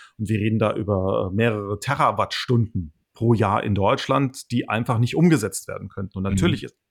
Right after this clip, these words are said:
Speaker 1: alles, was man speichert, besser, als es nicht zu speichern. Ähm, die einfachste Speicherform wäre
Speaker 2: Mhm.
Speaker 1: einfach, was zum Beispiel G P Joule oben in Schleswig-Holstein macht, ähm, einen Elektro-, äh, Elektrolyseur laufen zu lassen, erstmal Wasserstoff herzustellen.
Speaker 2: Mhm.
Speaker 1: Ob man den jetzt direkt verwendet oder nicht, das haben wir dahingestellt.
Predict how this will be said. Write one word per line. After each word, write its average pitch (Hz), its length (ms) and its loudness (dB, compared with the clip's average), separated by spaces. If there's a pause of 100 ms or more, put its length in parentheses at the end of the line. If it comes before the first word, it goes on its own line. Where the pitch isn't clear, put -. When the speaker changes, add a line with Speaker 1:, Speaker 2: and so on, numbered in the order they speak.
(120)
Speaker 1:
alles, 156 360 2
was 117 140 2
man 104 140 2
speichert, 131 640 -2 (460)
besser, 123 320 2
als 117 120 0
es 135 140 0
nicht 160 240 2
zu - 80 -2
speichern. - 480 -6 (680)
Ähm, 104 200 2
die 107 100 2
einfachste 135 340 0
Speicherform 135 560 0
wäre 120 120 4
Speaker 2:
Mhm. 110 60 2
Speaker 1:
einfach, 123 260 0 (100)
was 107 220 -4
zum 104 100 -10
Beispiel 98 220 -6
G 107 140 -6
P 98 140 -8
Joule 139 360 -4 (200)
oben 117 180 0
in 107 40 0
Schleswig-Holstein 117 880 -4
macht, 123 440 -2
ähm, 113 180 0
einen 101 100 -4
Elektro-, 98 340 -4
äh, 104 560 -12
Elektrolyseur 110 540 0
laufen 147 280 0
zu 147 80 -4
lassen, 131 260 -4
erstmal 110 240 -2
Wasserstoff 104 400 -4
herzustellen. - 420 -20 (460)
Speaker 2:
Mhm. 107 180 2
Speaker 1:
Ob 107 80 2
man 127 120 4
den 120 140 6
jetzt 117 200 0
direkt 113 240 0
verwendet 123 320 2
oder 95 140 2
nicht, 151 200 2
das - 140 -4
haben 117 60 -2
wir 107 80 -2
dahingestellt. 135 560 -2